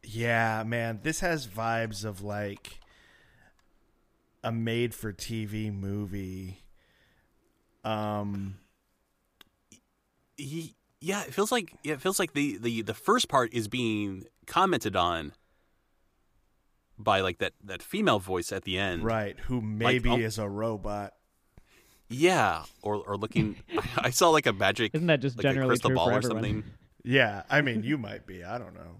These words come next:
Speaker 3: Yeah.
Speaker 2: When, when I first, when I heard, heard the, the first two voices, my immediate thought was, uh, uh, Willy Wonka.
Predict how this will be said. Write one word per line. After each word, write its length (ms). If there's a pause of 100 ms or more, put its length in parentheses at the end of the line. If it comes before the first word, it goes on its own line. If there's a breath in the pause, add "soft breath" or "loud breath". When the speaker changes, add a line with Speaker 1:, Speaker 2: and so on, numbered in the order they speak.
(140)
Speaker 3:
Yeah. 180 (1700 soft breath)
Speaker 2:
When, 300
when 160
I 120
first, 300 (120)
when 120
I 60
heard, 300 (120)
heard 180
the, 100 (160)
the 140
first 200
two 120
voices, 500 (340 loud breath)
my 140
immediate 480
thought 320 (220)
was, 440 (200)
uh, 340 (100)
uh, 220 (220)
Willy 380
Wonka. 460